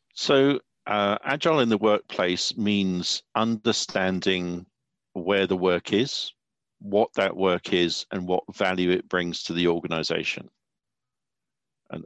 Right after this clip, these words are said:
I said it so easily there, and that's probably the hardest part of the whole thing, identifying what is work. Um, now, you can deal with things with work type taxonomy, so you get regulated work, you get,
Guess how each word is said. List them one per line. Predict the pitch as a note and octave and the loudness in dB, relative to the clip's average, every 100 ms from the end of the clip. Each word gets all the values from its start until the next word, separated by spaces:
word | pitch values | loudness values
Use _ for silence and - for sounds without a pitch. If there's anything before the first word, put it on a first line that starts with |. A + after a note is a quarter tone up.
| - | -6
I | G2 - | -6 -6
said | - D3 | -2 0
it | B2+ | 0
so | - G#2+ G#2 | 0 2 4
easily | G#2 - E2 | 4 2 0
there, | D2+ D2+ | 0 0
and | E2 | 0
that's | F#2+ - | -2 -4
probably | - A#2 C3+ | -4 -2 -2
the | D3 A#2 | -2 -2
hardest | - A2 G#2 - - | 2 2 2 -2 -2
part | - F#2+ | 2 2
of | - | 0
the | F2+ | -4
whole | E2+ F2+ | 0 0
thing, | F2 - F2+ D#2+ - _ - - - - | 0 0 0 0 -6 _ -20 -20 -12 -4
identifying | G2 - C3+ - C#3 B2 G#2 G2+ | -2 0 0 -2 -2 0 2 2
what | G2 G2 F#2+ G#2+ | 2 2 2 -2
is | F2+ | 0
work. | G#2 F2+ D#2 - - _ _ _ _ _ _ | 2 2 0 -6 -18 _ _ _ _ _ _
Um, | F2 E2 E2+ E2 F2 | 0 2 2 2 -2
now, | F2+ E2+ | -2 -2
you | E2+ | -2
can | G2 F#2 | -4 -2
deal | G2 F#2+ F2+ | 4 4 4
with | |
things | - F2+ E2+ | 2 -4 -4
with | E2 | -6
work | G2+ F2+ - | -2 -2 -2
type | F#2 F2 | -4 -4
taxonomy, | - - - F#2 F2+ E2 E2 E2 | -4 -6 0 2 0 -2 0 0
so | E2 E2 | 0 -2
you | D#2+ | -2
get | E2 | -2
regulated | E2+ F2+ E2 D#2 - - | -2 0 -2 -2 -2 -2
work, | E2+ - | -2 -2
you | D#2+ | -4
get, | D#2+ - - | -4 -4 -6